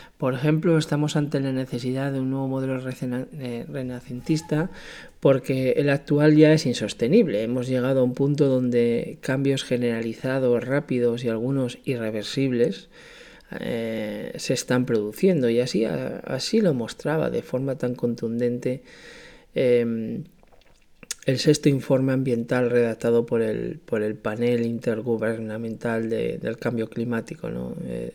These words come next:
en los mayores expertos en el mundo científico sobre el cambio climático, donde nos decían que la solución no puede ya solo pasar por actuaciones individuales. El planeta necesita la actuación de empresas, de gobiernos y trabajando todos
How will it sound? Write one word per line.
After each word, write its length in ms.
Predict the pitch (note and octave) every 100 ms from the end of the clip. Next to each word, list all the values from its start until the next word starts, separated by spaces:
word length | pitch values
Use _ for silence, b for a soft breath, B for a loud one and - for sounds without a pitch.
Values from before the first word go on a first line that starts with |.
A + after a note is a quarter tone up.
| -
en 160 | A#2 A2
los 220 | A#2 A#2
mayores 500 | A2 A#2+ A#2+ A#2 -
expertos 720 | - A#2+ - A#2 C#3 A#2+ A#2 -
en 140 | A#2
el 80 | A2
mundo 300 | A#2 A#2 A2+
científico 760 | G#2+ A#2 A2 A2+ - A2+ - A#2
sobre 300 | - G#2+ G#2
el 60 |
cambio 320 | G#2 A#2 A2 -
climático, 600 | G#2+ G#2+ A2 - - _ B B B B B B B -
donde 220 | B2+ B2
nos 160 | A#2+
decían 320 | A#2+ A#2 C3 C3
que 140 | C3
la 160 | B2 B2
solución 800 | B2 A#2 A2+ - B2 A#2+ A#2+ A#2+ B B B B -
no 160 | C3+
puede 300 | B2 C3 B2
ya 260 | B2+ B2 A#2+
solo 360 | - B2 A#2+ A#2
pasar 440 | G#2+ B2 A2+ B2
por 340 | - A2+ A2
actuaciones 680 | - - A#2+ - A#2 A2+ -
individuales. 720 | A#2 A2+ A2+ A#2 B2 A2+ A2+
El 140 | A#2 A2+
planeta 580 | - G#2+ A2 - A2 A2
necesita 680 | A2 G#2+ A2 - A2+ A#2+ A2+
la 440 | A2 G#2 A2 - -
actuación 800 | C3 - - A2+ - B2 B2+ A#2
de 60 |
empresas, 640 | A2+ A2 C#3 D3+ D3+ D3 C#3
de 100 | A2
gobiernos 680 | A2+ A#2+ C3+ C3 C3 C3 C3
y 100 | A#2
trabajando 600 | A#2 A2 G#2+ A#2+ A#2+ A#2
todos 460 | A#2+ A#2 A#2+ -